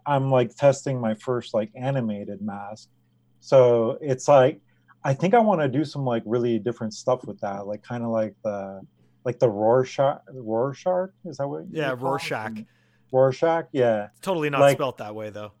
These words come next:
Speaker 2: <laughs>
Speaker 1: Right, right, yeah. So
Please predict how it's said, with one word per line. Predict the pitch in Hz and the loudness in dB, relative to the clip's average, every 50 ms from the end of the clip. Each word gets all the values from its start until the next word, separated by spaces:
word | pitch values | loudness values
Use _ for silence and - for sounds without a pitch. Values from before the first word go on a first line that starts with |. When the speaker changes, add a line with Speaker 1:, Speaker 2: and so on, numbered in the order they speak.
| _ _ _ _ _ _ | _ _ _ _ _ _
Speaker 2:
<laughs> | - - - - - | -14 -12 -12 -16 -14
Speaker 1:
Right, | - 131 143 156 151 139 127 123 135 | -2 4 6 8 8 8 6 4 4
right, | 139 135 131 120 110 104 - - 113 | 4 4 4 2 0 -6 -8 -10 -6
yeah. | 127 127 120 113 107 98 95 95 - _ _ _ _ _ _ _ _ _ | -2 0 0 0 -2 -4 -8 -12 -16 _ _ _ _ _ _ _ _ _
So | - - - 165 156 151 143 143 139 139 156 - - | -10 2 4 6 6 6 6 6 4 4 2 -2 -6